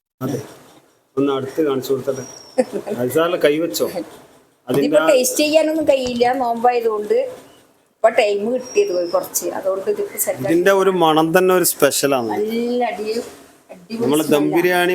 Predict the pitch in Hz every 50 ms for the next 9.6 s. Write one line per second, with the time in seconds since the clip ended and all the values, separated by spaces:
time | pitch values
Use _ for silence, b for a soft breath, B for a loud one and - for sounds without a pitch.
0 | 175 165 160 156 - 165 160 160 160 160 151 151 143 143 147 151 151 151 151 147
1 | 143 143 131 139 143 135 - 139 135 135 143 147 147 151 151 151 139 147 147 151
2 | 147 151 143 143 139 131 135 131 135 139 139 143 139 143 139 139 135 135 135 131
3 | 131 127 123 120 117 117 107 104 104 104 104 - - 135 139 143 139 135 143 139
4 | 135 139 131 117 - - - 143 143 139 139 143 139 139 127 123 120 117 120 120
5 | 117 - - - - - - - - - - - - - - - - 113 120 131
6 | 139 139 139 135 131 131 220 226 240 240 247 254 - 190 180 170 165 165 165 160
7 | 160 156 156 156 160 170 196 - 214 214 214 220 214 240 240 226 220 233 254 262
8 | 240 226 202 208 202 208 208 202 202 202 202 202 202 220 208 202 185 - - -
9 | 190 196 214 240 - 208 202 190 190 202 202